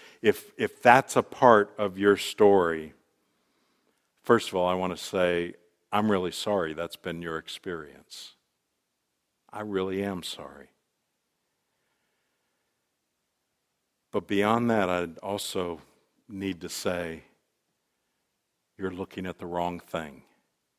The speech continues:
if your focus is upon Christians and churches. There is a quote that is often, uh, misattributed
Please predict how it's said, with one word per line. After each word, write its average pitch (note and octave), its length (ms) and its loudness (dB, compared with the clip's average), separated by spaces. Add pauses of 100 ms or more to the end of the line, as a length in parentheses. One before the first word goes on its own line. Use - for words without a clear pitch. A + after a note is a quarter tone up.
(1200)
if - 240 -16
your F2+ 80 -10
focus - 560 -4
is E2+ 160 -14
upon E2+ 580 -10 (1080)
Christians - 880 -10 (320)
and F2 180 -16
churches. - 800 -10 (1700)
There C3 240 10
is A#2+ 180 10
a G#2+ 100 6
quote F#2+ 640 8
that F#2 180 4
is F2+ 540 -2
often, G2 720 4 (640)
uh, F2 580 -8 (100)
misattributed F#2 1400 0